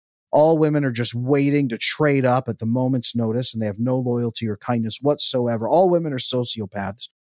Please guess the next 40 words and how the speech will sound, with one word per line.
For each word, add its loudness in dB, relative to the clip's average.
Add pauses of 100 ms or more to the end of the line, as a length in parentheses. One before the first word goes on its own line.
(220)
A-, 0
and 2
that 2
is, -2
that 4
is 0
the -4
sad 2
version -4
of -8
how 0
men 0
get -8
out 0
of -4
an -6
anxious -4
attachment, -6 (260)
because 0
they 0
become 0
avoidantly -6
attached. -10 (320)
The -6
red 2
pill 0
circles -2
teach -6
men, -2
most 0
gurus -2
over -8
in -6
the -8
red -2
pill -10
circles, -8
I -8
should -8
say, -4